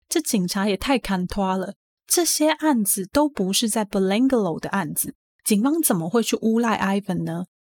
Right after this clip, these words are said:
该不会只是因为想要消耗一些在档案库里面的冷案，才把这些案子拿出来讲的吧？等等，大家稍安勿躁，让我们来回顾一下一九七一年和一九七二年的时候，Ivan 人在哪里？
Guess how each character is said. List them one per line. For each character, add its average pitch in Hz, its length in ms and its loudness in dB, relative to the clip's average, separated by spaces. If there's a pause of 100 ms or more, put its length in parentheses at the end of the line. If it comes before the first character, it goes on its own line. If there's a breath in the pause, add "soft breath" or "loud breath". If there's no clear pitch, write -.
(160)
该 277 140 4
不 254 100 4
会 247 80 2
只 208 140 -2
是 233 180 0
因 226 120 2
为 226 100 2
想 175 240 0
要 202 100 0
消 202 220 2
耗 202 180 0
一 196 80 2
些 202 160 -2
在 240 140 0
档 175 200 -4
案 202 160 0
库 208 220 0
里 165 120 -4
面 190 140 0
的 180 120 0
冷 156 300 -4
案， 185 200 -2
才 214 160 2
把 220 100 2
这 240 140 0
些 - 160 0
案 214 240 2
子 - 140 -2
拿 170 160 -2
出 196 160 -2
来 156 120 -2
讲 - 300 -8
的 - 80 -6
吧？ - 200 -12 (640)
等 180 220 0
等， 190 240 -4 (260)
大 220 140 2
家 220 140 0
稍 196 220 2
安 196 140 0
勿 196 200 -2
躁， - 260 -4 (340)
让 311 160 6
我 311 40 6
们 190 180 4
来 170 160 0
回 180 220 0
顾 233 200 0
一 208 40 2
下 208 240 0
一 269 160 2
九 196 200 -4
七 - 280 0
一 214 100 2
年 185 160 0
和 202 260 -4
一 247 140 2
九 - 160 -2
七 - 380 0
二 240 80 2
年 175 200 -2
的 175 80 -2
时 175 200 0
候， 180 300 -4
Ivan 214 460 0
人 160 160 -2
在 170 260 0
哪 156 220 -10
里？ 185 200 -8